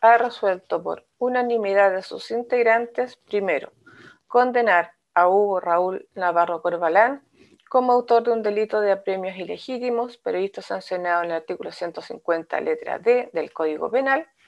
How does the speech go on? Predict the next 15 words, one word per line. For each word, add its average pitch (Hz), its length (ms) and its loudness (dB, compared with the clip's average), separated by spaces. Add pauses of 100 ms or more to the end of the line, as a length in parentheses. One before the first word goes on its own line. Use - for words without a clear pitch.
(600)
en 254 200 2
concurso 233 600 2
ideal 240 520 4
con 208 160 -2
un 208 120 -4
delito 190 360 -2
de 180 60 2
lesiones 170 440 -4
graves 233 520 4
previsto 208 520 -2
y 254 140 -6
sancionado 208 720 4
en 190 80 -4
el 180 60 -2
artículo 196 520 -4